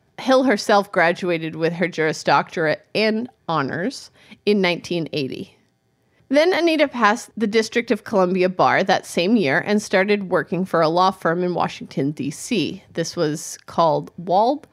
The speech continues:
Harkrader, and Ross. She wasn't there very long because she was looking to pursue a career in civil rights law specifically.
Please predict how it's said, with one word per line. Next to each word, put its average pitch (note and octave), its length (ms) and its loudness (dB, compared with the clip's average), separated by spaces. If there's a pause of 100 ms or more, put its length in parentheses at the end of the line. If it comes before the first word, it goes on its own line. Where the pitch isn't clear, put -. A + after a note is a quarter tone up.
(240)
Harkrader, A#3 840 0
and F3 240 -2
Ross. - 520 -4 (680)
She - 120 -4
wasn't B4+ 320 2
there G4+ 160 2
very D4 260 4
long G3+ 480 2 (160)
because A3 320 2
she B3 140 -2
was A#3 180 2
looking A3 320 2
to A3+ 140 -2
pursue G#3+ 400 2
a G3 100 0
career E3+ 440 2
in E3+ 200 -2
civil D3+ 340 -2
rights D#3 380 0
law F3+ 320 -4
specifically. - 920 -10